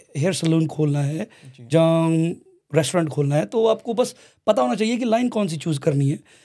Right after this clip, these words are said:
Speaker 1: अगर आप चूज़ करते हो कि आपने टेक इंडस्ट्री में एंट्री करनी है और कोई अपना छोटा सा बिजनेस शुरू करना है, तो
Speaker 2: जी।
Speaker 1: Tech Guru is always there, which is, um, Shiva Singh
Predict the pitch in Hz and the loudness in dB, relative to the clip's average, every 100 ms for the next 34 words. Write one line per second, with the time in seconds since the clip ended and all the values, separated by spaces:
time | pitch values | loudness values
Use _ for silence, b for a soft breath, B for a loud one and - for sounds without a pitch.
0 | b b 170 180 254 254 254 254 - 185 | b b 2 4 0 0 0 0 2 2
1 | - - 202 175 190 - 202 190 185 185 | 0 -4 -4 0 -2 0 0 0 0 0
2 | 185 185 185 180 175 180 180 180 165 - | 0 0 0 0 0 -4 -2 0 0 0
3 | 196 196 196 185 165 180 175 160 160 151 | -2 0 0 -2 -2 -2 -2 0 0 0
4 | 180 190 196 196 196 180 b b - 180 | 0 -2 0 0 0 -2 b b -4 0
5 | 180 180 - 170 175 170 151 180 147 185 | 0 0 -4 -2 -2 -2 -2 -2 -2 -4
6 | 170 160 139 139 - - 98 98 98 98 | -4 -4 -2 -6 -8 -4 0 2 2 2
7 | 98 101 98 b b b - 170 175 208 | 2 0 -2 b b b -2 -2 0 -2
8 | 208 185 190 190 180 151 156 262 - - | 0 -2 -2 -2 -2 -2 -2 -6 -10 -6
9 | 143 175 165 151 170 165 160 160 147 b | -4 -2 -2 2 2 2 0 -2 -4 b
10 | b b - 160 165 135 170 247 | b b -4 2 2 2 -2 -4